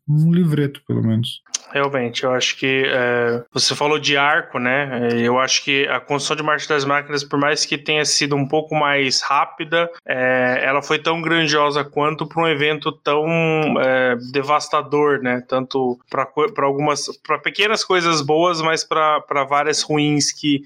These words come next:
Speaker 2: que estão acontecendo e ainda, que ainda vão ser retratadas, né? Na,
Speaker 1: Uhum.
Speaker 2: na próxima edição, principalmente, né? Mas realmente eu acho que, é, a, a,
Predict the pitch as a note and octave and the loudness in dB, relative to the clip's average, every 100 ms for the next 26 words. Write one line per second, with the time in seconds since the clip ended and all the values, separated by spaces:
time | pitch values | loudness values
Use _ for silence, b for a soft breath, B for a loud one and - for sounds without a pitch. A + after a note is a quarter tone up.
0 | - D3 - F3+ A#3 G#3+ F#3 F3 - E3+ | -4 -2 0 0 0 0 0 0 0 0
1 | F#3+ F#3 F3 E3+ E3 E3+ E3 E3 D3 D#3 | 2 2 2 0 -2 -2 0 0 0 0
2 | D3 D3 D3+ D#3 D3+ - C3 C3+ B2+ A#2 | 0 0 0 0 -2 0 0 0 -2 -4
3 | B2 A#2+ A#2+ A#2 - A#2+ G#2+ F#2+ A2 A2 | 0 0 0 -2 -4 -2 0 0 0 0
4 | B2+ - C3+ C3 - B2 C3 C3 - C#3 | 0 -2 -4 -2 -2 -2 -4 -4 -2 -2
5 | C3+ A#2 A2+ A2 A2+ A2+ - B B B | -2 -4 -2 -2 -2 -2 -4 B B B
6 | B B B B C3 C3 - C3+ C3+ C3+ | B B B B 0 0 0 -2 -2 -2
7 | D3 C#3+ D3 - D3 C#3+ C#3+ - C3+ C3 | 0 0 0 0 0 2 0 0 0 2
8 | C3 B2+ B2 B2+ - - - - G#2+ D3 | 2 0 0 0 -2 -2 -2 -4 -2 -4